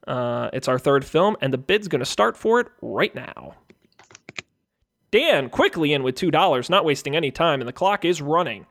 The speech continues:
Three dollars to Matt. Four dollars to Dan. Five to Sarah.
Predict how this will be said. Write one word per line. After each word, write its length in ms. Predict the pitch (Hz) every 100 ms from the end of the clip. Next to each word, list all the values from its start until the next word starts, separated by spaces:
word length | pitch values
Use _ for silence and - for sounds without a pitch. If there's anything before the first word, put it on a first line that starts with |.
| _ _
Three 200 | - 180
dollars 400 | 220 175 160 147 -
to 100 | 151
Matt. 260 | 165 196 _ _ _ _ _ _ - - - - _ _ _ _ _ _ - - _ _ _ _
Four 320 | _ 208 254
dollars 380 | 202 147 131 -
to 100 | 139
Dan. 380 | 151 170 170 180 - - - _ _ _ - - _ _ _ _ _ _ _ _ _ _ _ _ _ _ _ _ _
Five 360 | - 220 196
to 80 | -
Sarah. 500 | 139 165 156 156 156